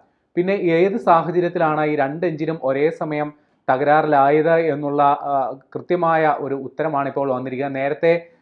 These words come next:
വിമാന എഞ്ചിനുകളിലേക്കുള്ള, ആ, ഇന്ധനത്തിൻ്റെ ഒഴുക്ക്, ഇന്ധനത്തിൻ്റെ ഗുണനിലവാരമായിരിക്കാം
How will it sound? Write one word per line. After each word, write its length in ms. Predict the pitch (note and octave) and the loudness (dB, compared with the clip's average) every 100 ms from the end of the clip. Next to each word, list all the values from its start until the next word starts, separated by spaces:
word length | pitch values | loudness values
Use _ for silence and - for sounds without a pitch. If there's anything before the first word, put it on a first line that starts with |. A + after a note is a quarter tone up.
| _ - | _ -6
വിമാന 400 | C3+ C#3+ D3 E3+ | -4 0 0 0
എഞ്ചിനുകളിലേക്കുള്ള, 1300 | E3+ D#3 D3+ F3 F3 E3+ E3 D#3 D#3+ D#3 D#3 E3+ - - | -2 -4 -2 -2 0 0 0 -2 0 4 4 4 -2 -4
ആ, 140 | C3 | -2
ഇന്ധനത്തിൻ്റെ 760 | D3+ C#3 C3 D3+ D#3+ E3 D#3 | -2 -6 -8 -6 -6 -4 0
ഒഴുക്ക്, 380 | D3+ C#3 C3+ D3+ | 0 0 -2 -2
ഇന്ധനത്തിൻ്റെ 580 | C3+ C3 C#3+ D3+ D3+ D3+ | -4 -4 -8 -8 -2 -2
ഗുണനിലവാരമായിരിക്കാം 1200 | C3 C3 D3+ D#3 D#3 D#3 D3 C#3+ C#3+ C3+ D3+ D3+ | -2 -4 -4 0 2 2 0 -4 -4 -2 -2 -2